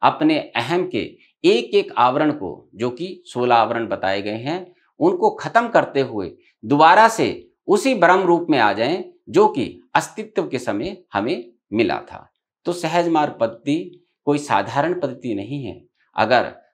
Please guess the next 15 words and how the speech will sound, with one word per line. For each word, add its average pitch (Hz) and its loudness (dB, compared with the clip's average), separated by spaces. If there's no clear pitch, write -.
अभ्यासी 113 0
इसका 170 2
नियमित 165 2
रूप 147 0
से 143 -6
अभ्यास 123 -4
करे 76 -8
और 120 0
जैसा 143 4
बाबूजी 131 2
ने 120 -2
बताया 107 0
है 101 -6
तो 104 -2
वह 151 2